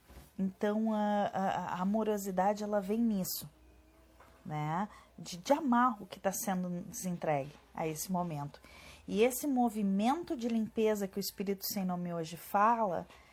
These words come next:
é esse movimento de, de, de limpar nós mesmos, de entender o que tá sendo entregue, de entender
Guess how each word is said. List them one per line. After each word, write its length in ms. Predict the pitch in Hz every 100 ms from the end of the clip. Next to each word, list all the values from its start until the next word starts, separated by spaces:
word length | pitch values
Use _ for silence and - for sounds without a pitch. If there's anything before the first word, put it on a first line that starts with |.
| - -
é 100 | 247
esse 340 | 285 302 330
movimento 720 | 294 294 302 269 240 240 233
de, 200 | 180 185
de, 340 | - 190 190 190
de 200 | 180 185
limpar 480 | 208 208 196 220 220
nós 280 | 208 185 185
mesmos, 420 | 190 196 196 185
de 120 | 185
entender 420 | 190 202 190 185 233
o 60 |
que 100 | 240
tá 120 | -
sendo 240 | 190 202 190
entregue, 460 | 185 185 185 185
de 160 | 185 185
entender 540 | 175 185 175 175 247